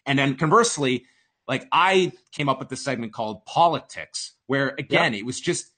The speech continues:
Speaker 1: it was all bare bones stuff. Like, we'd go on location. Like, when, when the, the, the Ontario Criminal Code was such a big story, and that here you had,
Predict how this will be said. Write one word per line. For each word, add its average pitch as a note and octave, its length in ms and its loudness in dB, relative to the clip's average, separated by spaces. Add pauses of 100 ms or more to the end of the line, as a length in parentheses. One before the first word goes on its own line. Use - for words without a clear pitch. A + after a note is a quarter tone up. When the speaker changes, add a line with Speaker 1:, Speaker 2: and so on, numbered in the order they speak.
(140)
Speaker 1:
it F3+ 60 2
was F3+ 100 2
all G3+ 200 4
bare F3+ 220 2
bones C#3+ 320 0
stuff. - 360 0
Like, A2+ 140 -8
we'd C#3+ 180 -2
go D3 200 2
on F3 180 0
location. C#3+ 600 -2
Like, A#2+ 180 -6
when, C3+ 340 0 (300)
when C#3 200 0
the, C#3+ 160 -4 (240)
the, B2+ 240 -6
the A#2 460 -4 (260)
Ontario D3+ 800 2
Criminal D#3 420 -2
Code A2 560 -4
was A2+ 160 -8
such D3+ 220 -4
a C#3+ 40 0
big C3 280 -4
story, A2+ 640 0
and G#2 220 -2
that G#2+ 180 -4
here D3 180 -2
you C#3 180 2
had, A#2 360 0